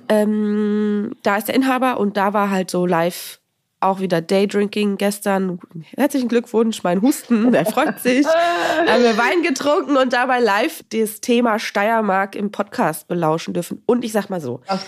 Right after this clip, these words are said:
Speaker 2: cool?
Speaker 1: ich liebe ja Käferbohnen. Ja, es
Speaker 2: Mhm.
Speaker 1: war cool. Live-Podcast, ganz nett. Äh, hat Spaß gemacht.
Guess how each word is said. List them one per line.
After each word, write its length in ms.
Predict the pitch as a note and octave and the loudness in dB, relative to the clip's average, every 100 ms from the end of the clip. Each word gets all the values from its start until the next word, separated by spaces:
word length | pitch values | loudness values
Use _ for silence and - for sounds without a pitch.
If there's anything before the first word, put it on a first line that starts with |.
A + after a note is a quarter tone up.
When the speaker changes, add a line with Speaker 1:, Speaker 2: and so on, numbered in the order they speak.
| B3 | 0
Speaker 2:
cool? 100 | B3+ | 2
Speaker 1:
ich 140 | F#4+ | 4
liebe 240 | B3+ D#4 | 2 4
ja 180 | D4+ C4 | 2 -2
Käferbohnen. 960 | C4 - A#3+ B3+ B3 G3+ E3 D3 D#3 D#3+ | -4 0 2 2 0 -2 0 -2 -2 -4
Ja, 160 | A3 A#3 | 0 2
es 60 | F3+ | 2
Speaker 2:
Mhm. 60 | |
Speaker 1:
war 100 | G3+ G#3+ | 0 0
cool. 240 | C4+ E4+ G4 - _ _ - | 2 4 2 -4 _ _ -2
Live-Podcast, 720 | G#3+ A3 C4+ - A#3+ - - | -2 0 -6 -4 -6 -6 -10
ganz 240 | G#3+ G#3 A3+ | -8 -6 -4
nett. 280 | B3+ - - _ _ _ _ _ _ | -6 -8 -20 _ _ _ _ _ _
Äh, 200 | F#3 E3+ - - _ | -4 -4 -6 -20 _
hat 180 | G3 F#3 | -6 -4
Spaß 220 | - C#4+ | -2 -4
gemacht. 320 | - D4+ E4+ | 0 0 0